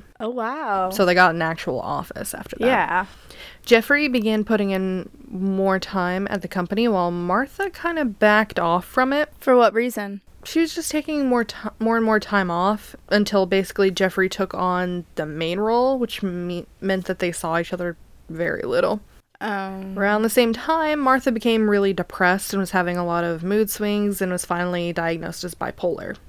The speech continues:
Speaker 1: Oh, okay.
Speaker 2: Yeah. Jeffrey didn't really confide in his friends much about her health, but he was really concerned about it. Once she was diagnosed, she decided to take more time off and focus on her family, mainly her elderly mother.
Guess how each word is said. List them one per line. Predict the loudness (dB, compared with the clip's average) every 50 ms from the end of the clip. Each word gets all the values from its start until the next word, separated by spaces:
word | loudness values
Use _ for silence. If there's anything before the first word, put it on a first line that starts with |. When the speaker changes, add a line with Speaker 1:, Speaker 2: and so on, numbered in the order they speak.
| -20 -14 -8
Speaker 1:
Oh, | -6 -4 -2 -2 -2
okay. | -2 -4 -8 -12 -14 -14 -14 -16 _ _ _
Speaker 2:
Yeah. | -14 -12 -12 -12 -12 -14 -20 -20 -20 -20 -20 -20 -20 -20 -20 0 2
Jeffrey | 2 2 4 2 2 2
didn't | 2 2 4
really | 4 6 6 6 6
confide | 4 2 2 2 2 2 4 4
in | 2
his | 2 2 0
friends | 0 -2 -2 -2 0 0
much | 0 0 0 2
about | 0 0 2 2
her | 0
health, | 0 2 2 4 4 2 0 -4 -8 -10 -12 -12 -2
but | 0 0 2
he | 2 2
was | 2 2 0
really | 0 -2 0 0 -2 -2
concerned | -2 -6 -6 -4 -4 -2 -2 0
about | 0 0 0 0
it. | 0 -2 -2 -4 -10 -18 -20 -20 -20 -20 -20 -20 -20 -12 -4 -2
Once | 0 0
she | 2 4
was | 4 4 4 4
diagnosed, | 4 2 2 2 0 0 0 0 0 0 -2 -4 -6
she | -4 0 0 0
decided | 0 2 0 0 0 0 0
to | 0
take | -2 -2 -2 -4 -6
more | -6 -4 -4 -4 0 2 4 4 4 2
time | 0 -2 -2 -2 -2 -2
off | -2 -2 -2 -2 -4 -8 -10 -6
and | -4 -2 -2 -2 -2
focus | -2 -4 -4 -4 -4 -2
on | -2 -2
her | -2 -4
family, | -4 -4 -2 -2 0 -2 -2 -2 -2 -2 -4 -6 -8 -6
mainly | -4 -4 -2 -2 -2 -2 -4 -2
her | -2 0 0 2 2 0 0
elderly | -2 -2 -2 -2 -2 -2 -4 -4 -4
mother. | -4 -4 -2 0 0 -2 -2